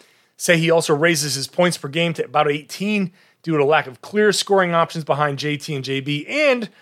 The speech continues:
a result of an efficiency boost, say forty-five percent from the field, thirty-six, thirty-seven percent from three.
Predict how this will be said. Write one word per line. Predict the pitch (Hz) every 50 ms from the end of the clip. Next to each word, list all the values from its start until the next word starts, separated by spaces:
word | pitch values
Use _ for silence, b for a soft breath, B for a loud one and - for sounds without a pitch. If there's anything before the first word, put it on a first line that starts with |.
| b b b
a | 127
result | 135 143 131 165 165 160 160
of | 143
an | 143 135
efficiency | 123 - 240 247 - 226 208 - 185 165
boost, | 139 147 165 208 - - - -
say | - 147 131 120
forty-five | - - - 143 147 143 135 - 139 135 135
percent | 139 135 - 151 139
from | - 139 127
the | 127
field, | - - 226 247 247 233 233
thirty-six, | - 147 139 139 127 - - 139 -
thirty-seven | - - 135 131 123 - 139 135
percent | 131 123 - 147 139 131
from | - 135 139
three. | - 240 247 233 220 196 170